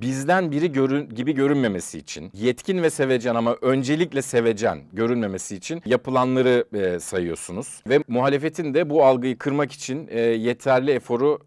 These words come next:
göstermediğini söylüyorsunuz. Arada büyük bir medya gücü farkı var. E, bunun etkisi ne kadardır? Ne kadar etkiler?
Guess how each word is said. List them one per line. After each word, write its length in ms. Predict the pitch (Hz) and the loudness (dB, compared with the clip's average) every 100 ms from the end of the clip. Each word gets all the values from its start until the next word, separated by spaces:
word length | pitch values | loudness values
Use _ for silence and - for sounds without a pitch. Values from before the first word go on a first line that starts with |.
| _ | _
göstermediğini 680 | 107 107 - 104 92 80 82 | -4 -2 -2 -2 -4 -8 -12
söylüyorsunuz. 560 | - 80 76 - 73 - | -10 -8 -10 -14 -18 -4
Arada 500 | - 151 196 220 220 | 2 4 4 2 0
büyük 280 | 180 226 214 | 0 -4 0
bir 120 | 208 | -2
medya 480 | 175 139 156 151 190 | 2 2 2 2 2
gücü 480 | 143 131 113 139 147 | 2 -4 0 0 0
farkı 440 | 127 117 107 110 | 0 0 0 -2
var. 280 | 87 69 - _ - | -2 -2 -10 _ -4
E, 340 | 113 110 98 | -4 -4 -6
bunun 200 | 139 247 | -2 0
etkisi 600 | 208 185 185 - 214 190 | 0 -2 -10 0 2 2
ne 160 | - 160 | 0 -4
kadardır? 680 | 165 113 92 78 95 - - - | -2 0 0 -2 -8 -14 -12 -4
Ne 80 | |
kadar 220 | 139 135 98 | 2 4 4
etkiler? 600 | 82 - 76 76 - | 2 -6 -10 -10 -12